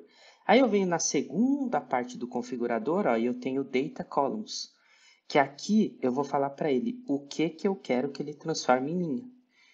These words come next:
Então, eu vou pegar aqui, vou pegar todas as outras colunas, ó, janeiro, fevereiro, março, abril, maio, junho, julho, agosto, setembro, outubro, novembro, dezembro, e vou selecionar no Data Columns. Aí, o que que ele vai fazer?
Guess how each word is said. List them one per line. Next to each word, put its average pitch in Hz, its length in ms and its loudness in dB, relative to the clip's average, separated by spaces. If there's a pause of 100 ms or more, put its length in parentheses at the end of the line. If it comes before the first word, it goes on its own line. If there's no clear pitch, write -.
(160)
Então, 151 300 6
eu 135 40 0
vou 143 120 -4
pegar 139 320 2
aqui, 135 220 -6
vou 156 120 -2
pegar 123 320 -2
todas 151 520 0
as 120 120 -2
outras 113 280 -4
colunas, 120 440 0
ó, 110 80 -2
janeiro, 120 400 4
fevereiro, 117 480 2
março, 110 400 2
abril, 110 280 -2
maio, 107 340 0
junho, 110 520 -2 (640)
julho, 113 460 4
agosto, 110 380 0
setembro, 107 440 -2
outubro, 107 420 -6
novembro, 104 480 -2
dezembro, 113 680 0 (420)
e 143 80 6
vou 143 180 6
selecionar 143 640 4
no 123 140 4
Data 127 280 0
Columns. - 680 2 (320)
Aí, 123 160 10
o 127 60 6
que 147 120 -4
que 156 120 -2
ele 139 100 6
vai 123 140 4
fazer? 175 520 2